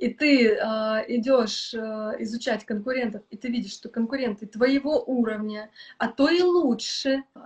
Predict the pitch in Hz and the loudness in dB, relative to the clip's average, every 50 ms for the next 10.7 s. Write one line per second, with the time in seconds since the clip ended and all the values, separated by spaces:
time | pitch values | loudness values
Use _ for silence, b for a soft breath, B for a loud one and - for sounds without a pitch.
0 | - - - 240 262 262 240 208 208 - - - 269 240 240 220 214 208 226 240 | -12 -4 0 2 4 4 4 2 0 -2 -4 -2 0 2 2 2 0 2 4 4
1 | 240 226 220 220 220 226 269 370 480 453 - - 240 214 208 208 294 381 - - | 4 4 2 0 0 2 0 0 0 -4 -6 -6 -6 -4 -2 -2 -2 -2 -2 0
2 | 277 285 285 269 254 - - 247 208 208 214 202 196 - - - - - - _ | 0 2 2 2 0 -2 -2 -4 -4 -4 -4 -6 -6 -8 -12 -18 -20 -20 -8 _
3 | - 240 226 226 - - - 202 - 240 240 - 269 254 254 247 285 311 285 247 | 2 2 2 2 -2 -8 -16 -10 -8 -8 -2 0 2 2 2 2 0 0 0 0
4 | 262 254 254 226 208 202 240 247 247 302 269 247 233 220 202 208 208 - - 240 | -2 -4 -4 -4 -4 -2 -4 -2 0 2 4 4 4 4 2 -2 -4 -4 -2 -2
5 | 214 208 202 202 202 202 - 240 233 226 220 214 - - - 214 - - 262 254 | -2 -2 -4 -6 -6 -4 -2 -2 0 0 -2 -4 -8 -14 -16 -12 -6 -4 -4 -4
6 | - - - - 294 320 302 285 294 254 220 240 240 - - 233 220 226 - - | -4 -8 -6 -6 -4 -2 -2 -4 -4 -4 -6 -8 -8 -8 -8 -10 -10 -10 -12 -8
7 | 226 233 233 - - 240 226 226 226 233 220 220 - 220 226 226 226 - - 226 | -6 -6 -6 -6 -4 -4 -6 -4 -6 -10 -12 -12 -8 -8 -6 -6 -8 -10 -16 -20
8 | 202 220 208 196 - - 220 202 208 214 220 220 214 214 214 208 - - 220 214 | -18 -18 -18 -18 -16 -12 -10 -8 -8 -8 -8 -8 -6 -8 -8 -10 -12 -12 -10 -8
9 | 220 214 220 240 240 233 220 196 - - 202 - - 247 262 254 - 240 233 B | -8 -6 -6 -4 -4 -4 -4 -4 -6 -10 -16 -10 -8 -6 -6 -4 -4 -6 -6 B
10 | B B B B B - 254 262 277 262 240 202 - - | B B B B B 2 4 6 8 8 6 4 2 -2